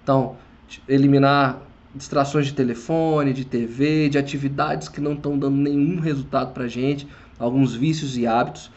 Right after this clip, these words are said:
Então, limpamos o, o externo, agora se a gente não limpar o interno também, de nada adianta.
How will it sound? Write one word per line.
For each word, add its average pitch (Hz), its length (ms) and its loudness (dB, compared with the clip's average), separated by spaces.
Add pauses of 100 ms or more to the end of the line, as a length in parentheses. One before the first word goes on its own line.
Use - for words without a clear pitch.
(260)
Então, 156 260 0 (120)
limpamos 147 560 2
o, 190 60 0
o 190 200 -2
externo, 147 500 2 (300)
agora 131 160 0
se 135 100 -6
a 139 40 -2
gente 139 100 -6
não 143 80 2
limpar 139 280 2
o 143 40 4
interno 143 320 -2
também, 214 340 -2 (520)
de 131 240 0
nada 127 160 2
adianta. 160 420 -2